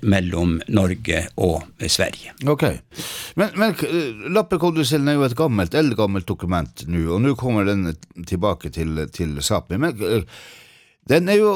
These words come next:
Speaker 2: formelt aldri a-, a-, avsluttet heller, altså lagt ugyldig,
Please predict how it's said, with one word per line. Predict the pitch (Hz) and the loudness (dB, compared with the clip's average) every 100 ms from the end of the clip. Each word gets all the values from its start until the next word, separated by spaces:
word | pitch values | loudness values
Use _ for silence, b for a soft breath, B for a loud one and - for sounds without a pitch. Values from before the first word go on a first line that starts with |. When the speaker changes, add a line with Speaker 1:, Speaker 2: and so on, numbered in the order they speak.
| 165 135 | 0 -4
Speaker 2:
formelt | 139 208 220 196 185 | 0 2 2 0 2
aldri | 202 185 190 | 0 2 2
a-, | 160 139 165 | 4 2 0
a-, | 120 139 165 165 175 202 | 0 0 2 2 4 4
avsluttet | 135 - 104 - 127 | 2 -2 -2 0 2
heller, | 185 92 80 | 2 2 0
altså | 101 117 131 120 95 98 | 0 0 2 2 0 0
lagt | 123 156 151 - | 2 2 2 2
ugyldig, | 165 135 92 80 78 | 4 4 2 -2 -6